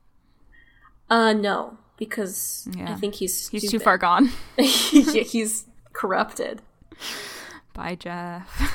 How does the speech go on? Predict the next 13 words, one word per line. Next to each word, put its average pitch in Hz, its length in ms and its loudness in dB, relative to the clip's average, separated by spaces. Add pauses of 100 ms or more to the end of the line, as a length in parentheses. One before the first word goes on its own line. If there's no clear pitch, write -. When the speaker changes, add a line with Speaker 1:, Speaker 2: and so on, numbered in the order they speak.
Speaker 2:
<laughs> - 20 -14
Speaker 1:
Bye, 233 260 -2
Jeff. 262 540 4 (580)
Okay, - 560 2
are 208 140 2
you 208 120 6
ready 208 280 6
for 220 160 2
this 196 320 2
one? - 320 -4 (640)
Speaker 2:
Yeah. - 320 -2 (720)
Speaker 1:
The 214 160 2
Queen. 233 720 6